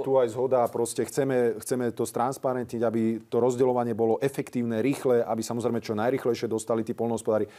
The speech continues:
Treba si ale uvedomiť, že poľnohospodárska platobná agentúra má termín na vyplate-, vyplatenie deväťdesiatich piatich percent priamych platieb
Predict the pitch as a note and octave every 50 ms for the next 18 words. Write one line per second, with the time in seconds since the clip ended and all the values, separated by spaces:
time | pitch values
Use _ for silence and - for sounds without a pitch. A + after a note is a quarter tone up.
0 | - - - B2+ C3+ B2 - B2+ A#2+ A#2+ A#2 A2+ B2 B2+ A#2 A#2+ A#2 A2 G2 A2
1 | G#2+ G#2 A#2 A2+ A#2 A2+ G#2+ - G#2+ G#2 - G#2+ - A2 G#2+ - A#2 G#2 G#2+ G2+
2 | G#2+ A2+ A2+ G2+ A#2 A2 A2 G#2+ G#2 G2+ - - - _ - - G#2 G#2 G#2 -
3 | - B2 A#2+ B2+ B2+ A#2+ A#2 A2 G#2+ G2+ A2+ A2 G#2 B2 A2+ A2 - B2 - A2+
4 | A2 A2+ - B2 A2+ - A#2+ A2 A2 G#2+ A#2 A2+ A#2 A#2 - A#2+ G#2+ - A2 -
5 | - A#2 A2 - A#2 - - A#2 G#2 - - A2 G2+ - A2+ A2+ A#2 A2+ - -
6 | A2 G#2+ G#2+ A2 G#2+ G2+ -